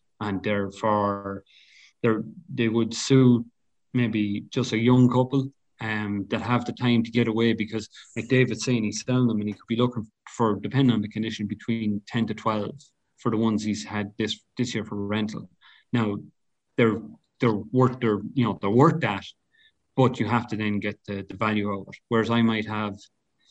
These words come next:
all up a thousand sewn up in different camping equipment, but it's only a thousand.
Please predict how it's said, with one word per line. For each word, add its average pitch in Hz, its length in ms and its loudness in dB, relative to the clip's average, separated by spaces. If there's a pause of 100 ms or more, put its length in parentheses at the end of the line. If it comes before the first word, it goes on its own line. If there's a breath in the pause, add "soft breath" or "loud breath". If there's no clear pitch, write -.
(300 soft breath)
all 117 180 2
up 107 120 -4
a 110 40 -6
thousand 107 340 -2
sewn 110 260 -2
up 107 140 -4
in 101 60 -6
different 110 360 -6
camping 139 300 2
equipment, 101 460 -4 (220)
but 123 100 0
it's 120 120 -2
only 127 180 6
a 98 40 0
thousand. 117 420 -2